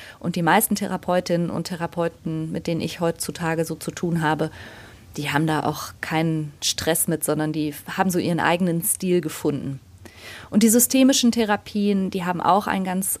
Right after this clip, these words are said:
äh, eine ganz spannende Herangehensweise. Die betrachten eben das Individuum immer auch in Bezug zu anderen, also betrachten das Ganze eben systemisch, wie der Name schon sagt. Und unterm Strich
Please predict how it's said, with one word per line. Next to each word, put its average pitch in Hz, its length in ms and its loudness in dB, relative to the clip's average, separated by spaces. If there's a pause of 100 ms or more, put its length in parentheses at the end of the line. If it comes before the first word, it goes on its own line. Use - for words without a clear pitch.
äh, - 280 -8
eine 180 180 0
ganz 180 300 -2
spannende 190 360 2
Herangehensweise. 175 800 -2
Die 180 300 -6 (360)
betrachten - 460 -4
eben 175 180 0
das 165 160 0
Individuum 175 640 0
immer 180 360 -2
auch 170 360 -2
in 202 200 6
Bezug - 640 -4 (400)
zu - 280 0
anderen, 233 640 2 (300)
also 170 240 -2
betrachten - 580 -4
das 165 160 -6
Ganze 160 380 -2
eben 151 320 -6 (120)
systemisch, 180 840 2
wie - 80 -2
der 147 120 0
Name 147 260 -2
schon 143 240 -4
sagt. 123 400 -8 (180)
Und 208 240 6 (760)
unterm 294 300 6
Strich - 460 0